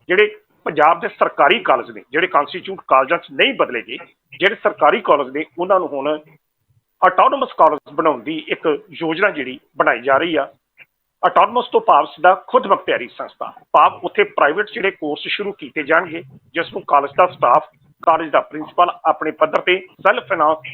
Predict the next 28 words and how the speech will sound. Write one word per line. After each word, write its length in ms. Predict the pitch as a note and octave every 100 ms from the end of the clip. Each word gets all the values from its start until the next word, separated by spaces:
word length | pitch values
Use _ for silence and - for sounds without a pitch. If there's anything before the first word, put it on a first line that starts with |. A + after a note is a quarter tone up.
| - -
ਸਕੀਮਾਂ 360 | - F3+ E3
ਦੇ 80 | C#3+ -
ਅੰਤਰਗਤ 400 | C3+ C#3+ C#3 C#3+ -
ਉਹ 100 | D#3+
ਕੋਰਸ 280 | - C3 -
ਸ਼ੁਰੂ 260 | - C#3
ਕਰਨਗੇ। 400 | - C#3+ A#2+ - - _ - _ _ _ E3+
ਨੰਬਰ 300 | G#3 G3 -
ਦੋ, 180 | F#2 - _ C#3
ਜਦੋਂ 240 | E3+ A3+ A3
ਉਹ 160 | A#3+
ਸੈਲਫ 300 | - F#3+ A3+
ਫਾਈਨਾਂਸ 280 | G#3+ F#3 F3+ G#3
ਦੇ 120 | G#3 D#3
ਅੰਤਰਗਤ 480 | C#3+ F#3 E3+ - D#3+
ਆਟੋਨੋਮਸ 420 | C#3+ E3+ A3 -
ਦੇ 60 | G3
ਪੱਧਰ 320 | - E3 F3
ਤੇ 120 | G3 -
ਆਪਣੇ 280 | D#3+ D3+ B3
ਪੱਧਰ 260 | B3 C3+ -
ਤੇ 140 | F3+
ਉਹ 140 | - F3+
ਕੋਰਸ 260 | D#3 D3+ -
ਸ਼ੁਰੂ 200 | F#3 F3
ਕਰਦੇ 380 | D3 A#2+ D3+
ਆ, 80 | A2
ਤੇ 440 | - - _ -